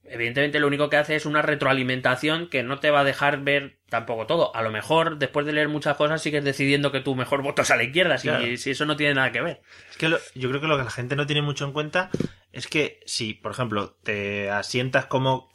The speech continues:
Speaker 2: "soy una persona de izquierdas", también hay gente en la otra parte que tiene buenas ideas
Speaker 1: Sí.
Speaker 2: y que hace cosas buenas.
Speaker 1: Sí, y sobre todo que, eh, eh, por lo menos como está montada la democracia, es un método sobre todo de convivencia. Entonces tienes que entender que hay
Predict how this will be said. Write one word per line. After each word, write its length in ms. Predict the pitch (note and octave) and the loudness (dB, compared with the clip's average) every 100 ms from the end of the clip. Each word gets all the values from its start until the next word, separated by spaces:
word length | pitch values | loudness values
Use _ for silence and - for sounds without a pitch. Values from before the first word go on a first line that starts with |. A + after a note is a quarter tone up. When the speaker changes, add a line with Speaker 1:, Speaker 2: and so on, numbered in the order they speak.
| - | 0
Speaker 2:
"soy 220 | D3 D3+ | 2 2
una 180 | D3 C#3 | 0 0
persona 420 | C3+ D#3 D#3 D3+ | 0 0 2 2
de 80 | C3+ | 0
izquierdas", 580 | - D3 B2+ G#2+ G2 _ - _ _ _ _ | 2 0 2 -2 -6 _ -20 _ _ _ _
también 220 | G2+ A#2 | -8 -6
hay 60 | D3+ | -4
gente 520 | F#3 F3+ F#3 F3+ - | -4 -2 -2 -2 -4
en 220 | B2+ A#2 | -8 -4
la 120 | G#2+ A2+ | -2 -2
otra 240 | B2 C#3+ | -2 0
parte 320 | D3 D3+ F#3+ | 0 -2 -6
que 80 | E3+ | -8
tiene 240 | - A#2+ | -6 -4
buenas 320 | D#3+ F#3+ C#3+ G#2+ | 0 0 0 -4
ideas 440 | E2+ A2 G#3 E3 - | -6 -4 -4 -6 -16
Speaker 1:
Sí. 180 | - D#3+ | -4 0
Speaker 2:
y 40 | D3 | 4
que 80 | |
hace 180 | C#3+ C3+ | 4 4
cosas 300 | B2+ B2 G#2+ | -2 -4 -6
buenas. 400 | G#2+ C3+ C4 - - | -2 -2 -2 -8 -10
Speaker 1:
Sí, 240 | - G#3+ E3 | -2 0 0
y 60 | |
sobre 240 | C3 A2+ A2 | -2 -4 -4
todo 260 | A#2+ C3 | -4 -4
que, 380 | D3+ C3 A#2 G#2 | 0 0 0 -4
eh, 60 | - | -10
eh, 800 | A#2 G#2+ G2 F#2+ - A2+ A2+ - _ - | -14 -14 -14 -14 -12 -14 -14 -20 _ -10
por 100 | A2+ | -8
lo 80 | A2+ | -4
menos 200 | C3+ C#3+ | -4 -2
como 160 | C#3 | -4
está 140 | B2+ C3 | -2 -2
montada 340 | C3 C3+ C#3+ | -2 2 2
la 80 | C#3 | 4
democracia, 460 | C3+ B2+ C#3 D#3 | 0 0 -2 -2
es 80 | D3+ | -2
un 100 | C#3 | -2
método 320 | C3 C#3 D#3 | -4 -4 -4
sobre 200 | D3+ C3 | -4 -6
todo 180 | A#2+ C#3 | -2 -2
de 100 | D#3 | -2
convivencia. 640 | C#3+ A#2+ A#2 B2 F3 E3+ A2 | -4 -4 -2 -2 -2 -4 -6
Entonces 400 | A2+ B2 B2+ - | -6 -6 -6 -4
tienes 240 | C3 C3+ | -4 -2
que 80 | C#3 | -4
entender 400 | C3+ C#3+ E3 F3+ | -4 -2 -2 -2
que 120 | C3 | 0
hay 280 | B2+ B2+ - | 2 0 -10